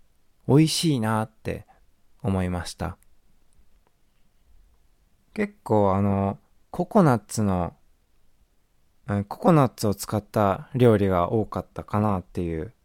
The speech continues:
感想です。あとは、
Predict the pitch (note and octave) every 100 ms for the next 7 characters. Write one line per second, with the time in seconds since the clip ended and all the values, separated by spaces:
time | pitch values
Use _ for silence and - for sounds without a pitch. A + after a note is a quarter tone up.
0 | _ - G#2 G2+ - F#2+ F2 F2 E2+ -
1 | - _ _ _ _ _ _ _ _ _
2 | _ _ _ - - - - _ - -
3 | - D3 D#3 - G2+ G#2 G#2 F2+